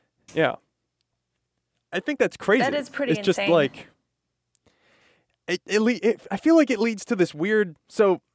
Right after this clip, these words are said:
Speaker 1: if you're only willing to invest, invest in the infrastructure for these, these crazy
Speaker 2: Metro to metropolitan area ones.
Speaker 1: Exactly. In this particular, the Hyperloop thing, he said that he didn't think it was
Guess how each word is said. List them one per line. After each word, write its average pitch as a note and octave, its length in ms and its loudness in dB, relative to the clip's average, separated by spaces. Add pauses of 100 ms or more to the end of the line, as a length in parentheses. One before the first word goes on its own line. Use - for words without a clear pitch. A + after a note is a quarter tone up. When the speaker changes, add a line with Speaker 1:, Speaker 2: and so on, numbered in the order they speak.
(140)
Speaker 1:
if F3+ 120 -2
you're F#3 100 0
only C#4+ 300 0
willing F#3+ 380 0
to F#3+ 120 0
invest, D3+ 500 0
invest D#3 540 -2
in C3 440 -4 (580)
the E3+ 140 2
infrastructure D#3 640 0
for D3+ 160 -4
these, C3 380 -4
these C3+ 160 -8
crazy C#3 560 2
Speaker 2:
Metro A#3 360 -4
to G#3 80 -8
metropolitan G#3 960 -6
area G#3 460 -6
ones. G3 500 -12 (280)
Speaker 1:
Exactly. D3+ 680 -6 (280)
In G3+ 140 2
this G3+ 140 2
particular, F#3+ 480 6
the C3 80 6
Hyperloop D#3+ 440 4
thing, B2+ 280 -4
he C#3 100 -4
said C3+ 220 0
that B2 200 2
he D#3+ 120 -2
didn't D3 300 -2
think C3+ 200 -4
it A#2 80 -6
was B2+ 160 -8